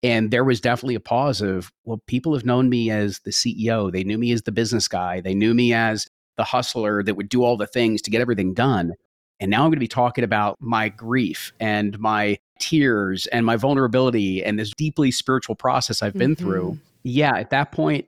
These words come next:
Speaker 1: it felt like I had to muster some courage to be able to put that out into the world. I guess the piece that allows that courage,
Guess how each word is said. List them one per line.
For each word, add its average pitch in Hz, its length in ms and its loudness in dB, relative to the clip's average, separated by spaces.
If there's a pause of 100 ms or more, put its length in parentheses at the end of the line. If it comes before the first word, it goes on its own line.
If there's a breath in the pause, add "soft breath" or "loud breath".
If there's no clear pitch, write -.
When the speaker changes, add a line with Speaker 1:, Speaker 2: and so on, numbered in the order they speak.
(100)
Speaker 1:
it 120 160 -2
felt - 300 -2
like 135 160 0
I 113 40 2
had 120 260 -2
to 110 60 -2
muster 110 600 2
some 104 300 -4
courage 113 680 -2
to - 80 -10
be 104 80 -2
able 104 100 0
to 104 60 -4
put - 220 -10
that 104 160 0
out 107 160 0
into 98 140 -6
the 98 80 -6
world. 98 600 -2 (300)
I 113 60 -4
guess 139 200 0
the - 100 -8
piece 160 360 -2
that 107 320 -2
allows 113 560 0
that 98 240 -2
courage, 156 680 -4